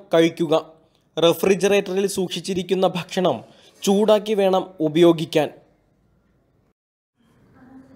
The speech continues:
കൊണ്ടു നടന്ന് വിൽക്കുന്ന ആഹാര സാധനങ്ങൾ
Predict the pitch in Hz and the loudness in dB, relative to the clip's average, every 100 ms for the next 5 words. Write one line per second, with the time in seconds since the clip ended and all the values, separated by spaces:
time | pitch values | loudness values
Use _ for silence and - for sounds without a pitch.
0 | 262 254 - 233 _ - - - _ - | -20 -20 -20 -20 _ -20 -20 -20 _ -20
1 | - _ - 214 226 254 262 254 247 240 | -20 _ 4 6 6 2 0 -2 -4 -8
2 | 226 233 220 214 - - 170 170 190 196 | -10 -10 -4 -4 -4 -6 -4 -2 -2 -4
3 | 196 202 190 190 196 196 | -2 -4 -2 -2 0 0